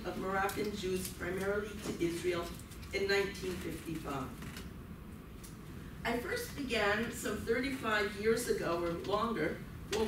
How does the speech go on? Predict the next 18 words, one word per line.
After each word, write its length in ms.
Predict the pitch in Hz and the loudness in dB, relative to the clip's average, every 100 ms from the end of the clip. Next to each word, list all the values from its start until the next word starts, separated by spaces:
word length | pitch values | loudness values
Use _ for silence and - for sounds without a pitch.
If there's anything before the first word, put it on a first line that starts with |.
| 254 | 4
working 360 | 320 320 277 | 2 2 2
on 120 | 240 214 | 2 4
a 80 | |
master's 680 | 202 202 254 - - 202 196 | 4 4 4 0 0 0 0
thesis 480 | - 165 156 165 160 | -2 -2 -2 -2 -2
at 60 | - - | -2 0
Hebrew 260 | - 190 - 180 | 0 0 0 2
University 800 | 175 - 143 139 - 139 160 - - - - | 0 2 0 0 -2 0 0 -2 -6 -8 -2
on 160 | 226 240 | 4 4
the 100 | 233 | 4
topic 580 | - - 262 285 - 220 | 2 4 4 4 0 0
of 140 | 220 | 0
the 180 | 202 202 | 2 2
efforts 380 | 247 254 269 269 | 2 2 0 0
of 160 | 247 202 | -2 -2
American 580 | 196 202 233 233 233 226 | 0 2 2 2 0 0
Jewish 400 | 214 208 202 - | 0 0 0 0
organizations 1000 | 190 190 185 165 156 165 - 170 190 | 0 2 0 -2 0 0 0 -2 -2